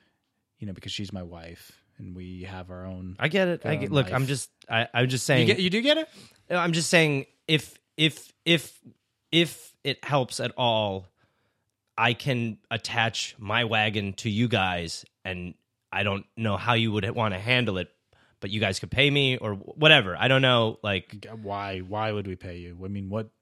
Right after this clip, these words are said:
Speaker 2: 'Cause of all the f-, toast or what? I, you know, let's,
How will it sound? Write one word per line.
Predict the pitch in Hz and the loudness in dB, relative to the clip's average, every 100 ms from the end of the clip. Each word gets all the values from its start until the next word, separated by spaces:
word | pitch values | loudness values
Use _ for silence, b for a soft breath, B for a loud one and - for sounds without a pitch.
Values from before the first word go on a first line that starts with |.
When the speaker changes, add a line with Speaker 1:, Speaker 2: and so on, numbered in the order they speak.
| - | -12
Speaker 2:
'Cause | 127 | -8
of | 127 | -2
all | 143 | -2
the | 143 | -2
f-, | - | -8
toast | - 175 196 - | -4 -4 -4 -10
or | 92 92 | -10 -10
what? | - | -2
I, | 139 | 0
you | 202 220 | 2 0
know, | 214 185 | -2 -6
let's, | 190 180 - | -6 -6 -8